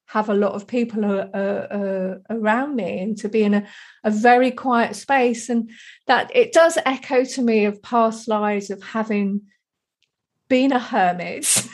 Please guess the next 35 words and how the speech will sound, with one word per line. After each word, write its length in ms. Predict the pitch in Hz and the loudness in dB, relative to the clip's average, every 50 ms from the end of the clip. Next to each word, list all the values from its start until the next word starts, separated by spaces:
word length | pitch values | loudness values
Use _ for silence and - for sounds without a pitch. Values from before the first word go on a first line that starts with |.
| - - - 494 - - - 440 - - - | -4 2 4 4 4 4 0 0 0 -2 -14
<laughs> 540 | - - _ _ _ - - - - - | -20 -20 _ _ _ -10 -10 -10 -10 -10
somewhere 560 | - - - - 269 269 262 254 247 247 247 240 | -12 -4 4 4 4 6 8 8 8 8 8 8
in 80 | 226 226 | 6 6
a 60 | 226 | 2
cave 840 | 226 - - 233 226 220 214 208 208 202 208 208 208 196 190 190 - _ _ _ _ _ - | 0 -4 -4 0 0 2 2 4 2 2 2 0 -2 -4 -6 -10 -20 _ _ _ _ _ -4
and 280 | 214 214 208 202 - - | -2 -2 -2 -2 -2 0
a 80 | 214 214 | 2 4
nun 440 | 220 220 220 208 208 208 202 202 | 6 6 8 6 6 4 4 2
in 200 | 208 - 202 247 | 0 0 -2 -4
a 40 | 208 | -4
cell 640 | 208 - - - 220 202 202 196 196 202 196 190 - | -4 -8 -2 0 2 2 2 2 0 0 -2 -4 -4
and 160 | 196 190 196 | -6 -6 -4
a 60 | 190 | -4
monk 440 | 190 196 202 202 196 202 202 196 - | -4 -2 0 0 0 -2 -4 -6 -10
in 220 | 208 - 220 226 208 | -8 -4 -2 -2 -2
a 60 | 220 | -2
cell, 420 | - - - 208 196 190 196 208 | -4 0 0 2 2 2 0 0
you 100 | 233 247 | 0 2
know, 160 | 233 226 220 | 4 4 4
that 240 | 220 220 220 220 220 - - - _ - | 4 4 2 2 -2 -12 -20 -20 _ -4
I 80 | 220 226 | -4 -4
can 320 | 226 - - 254 240 254 247 | -4 0 2 2 2 2 0
feel 400 | - - 277 254 262 262 262 247 | -2 4 4 6 6 6 6 4
that 200 | 226 - - - | 2 0 0 -4
in 120 | 202 202 208 | -6 -4 -4
my 160 | 202 190 - | -4 -4 -4
energy 440 | - 214 214 220 233 233 226 220 220 | -2 0 0 2 0 0 -2 -6 -8
field, 440 | - - 180 185 180 170 190 185 - | -6 -4 -2 0 0 0 -2 -4 -4
that 140 | 190 - - | -4 -2 0
I 140 | 185 196 196 | 0 -2 -2
have, 360 | 190 202 202 196 190 185 190 190 - _ - | -2 -4 -4 -4 -4 -4 -6 -8 -14 _ -6
you 100 | 214 202 | -4 -4
know, 220 | 175 156 - - - 202 | -2 -4 -4 -6 -6 -2
lifetimes 1080 | 202 202 196 202 220 240 247 240 - - - - 202 180 175 175 170 165 175 185 185 - _ - - | 2 6 6 8 8 6 4 4 0 -10 -12 -8 -6 -4 -2 -2 -2 -2 -4 -6 -8 -10 _ -4 0
of 280 | 190 180 180 180 185 | 2 2 2 2 -4